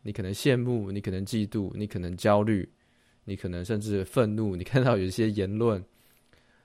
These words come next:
让大家很多心理压力、心理健康都受到了一些影响。或者说，我们不要讲你有什么建议好了啦，我们说说你，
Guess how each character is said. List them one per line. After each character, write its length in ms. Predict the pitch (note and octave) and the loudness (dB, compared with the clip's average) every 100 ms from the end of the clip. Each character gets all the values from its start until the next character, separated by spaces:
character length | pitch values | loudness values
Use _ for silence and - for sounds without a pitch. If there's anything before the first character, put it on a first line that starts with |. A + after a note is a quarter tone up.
| _ - | _ 0
让 240 | E3 E3+ | 2 4
大 120 | E3+ | 2
家 160 | D#3+ D#3+ | 4 4
很 200 | C3+ G#2 | 2 0
多 200 | A#2+ B2+ | 0 0
心 280 | - C3+ C3 | -2 -2 -2
理 160 | G2 | 0
压 240 | G2 G2+ G#2 | 0 2 2
力、 160 | G#2 | 0
心 180 | F2+ A2+ | 0 -2
理 80 | G#2 | -2
健 240 | - G2 | -2 -2
康 240 | F#2 F#2 F#2 | -2 -2 -2
都 140 | G2 | -4
受 180 | - G2+ | -2 0
到 140 | F#2+ | 0
了 60 | F2 | 0
一 20 | |
些 100 | G2 F#2+ | -2 -4
影 220 | F2+ F#2 | -4 -6
响。 300 | - - - - _ _ _ - - - _ | -6 -8 -10 -18 _ _ _ -20 -20 -20 _
或 160 | - D4 | 8 10
者 80 | D4 | 10
说， 180 | C#4+ B3+ | 6 8
我 140 | E3 | 8
们 160 | E3+ D#3+ | 8 8
不 80 | |
要 120 | B3+ D4+ | 8 8
讲 300 | A3 D#3+ D3+ | 8 6 8
你 60 | |
有 100 | F#3 | 6
什 100 | G#3 | 8
么 120 | C3+ | 6
建 280 | C3 A3+ G3 | 4 6 6
议 140 | G3 D#3+ | 6 6
好 220 | B2+ F#2 | 6 4
了 100 | F#2 | 4
啦， 260 | F#2 E2+ - | 2 2 2
我 40 | |
们 140 | C3+ F3 | 4 6
说 100 | A3 | 6
说 200 | C4+ B3+ | 4 4
你， 340 | D3+ F2 | 4 2